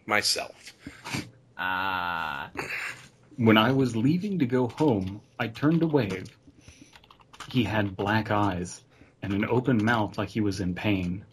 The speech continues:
Speaker 3: When I started to walk back, he shut the door and bolted it. I stay-, uh, I stayed there knocking and knocking. Nothing. I called him. His phone was disconnected. I even called the police. Halfway through the questions they were asking me,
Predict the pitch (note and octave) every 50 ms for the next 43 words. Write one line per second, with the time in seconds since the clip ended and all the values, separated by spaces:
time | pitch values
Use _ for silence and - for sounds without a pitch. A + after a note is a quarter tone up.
0 | _ _ _ _ _ _ _ - _ - - G#2+ G#2+ A2 G#2+ - - B2+ C3 C#3
1 | D3 D3 C3+ A#2+ - - - _ _ _ _ _ _ _ _ _ _ _ _ _
2 | - - - A2 G2+ G2 G#2 G#2 G2+ A2 A#2 G#2 G2 F#2 F2+ F2+ - - - -
3 | - - - - A#2+ A2 - D3 D3+ D3+ - E3+ A#2+ C#3+ D3 C#3+ D3+ A2 G2+ -
4 | A#2+ A2 G#2+ F#2 A#2 A#2+ A#2+ A2 G2+ A2+ A2+ - - - - _ _ _ _ _
5 | - _ _ _ - B2 - - - - C3 C3 C3+ - - B2+ G#2+ G2 F#2 -
6 | - - - _ _ _ _ - B2 - - - D3 F3 E3+ C3+ A#2 G#2 G2 G2
7 | G2+ G#2+ C3+ D3+ C#3+ - A2 G2 F#2+ G2 G2 A#2 B2 C3+ C3 - A2+ - - A2+
8 | - - - - - - - - A#2+ D3 D3 - G#2+ F2 - - - - - _
9 | - - - G#2 - - - C3+ D3 C3 A2 G2+ F3 - - - - - _ _
10 | G2+ - - - B2 A2+ G#2+ G2 F#2+ F2 F2+ - A2 F#2+ - - G#2+ G2 G2 F#2+
11 | F#2 - G#2 F#2+ - G#2+ - - - - _ _ - _ A2+ A#2 C#3 C3+ B2 A2
12 | G#2 G#2+ G#2+ A2 G#2+ G2+ F2+ A2 G#2+ B2+ C3+ B2 - - - - - - - _
13 | _ - _ - C#3 D3 C#3+ C3 A2 F#2+ G#2+ G#2+ G2 G2+ F#2+ - - D3 C#3 C#3
14 | - - G2 F#2 G#2 G#2 F#2+ G#2 - A2 B2 C#3 C3+ - - A2 G2+ G2 F#2+ F#2
15 | F#2 F#2 -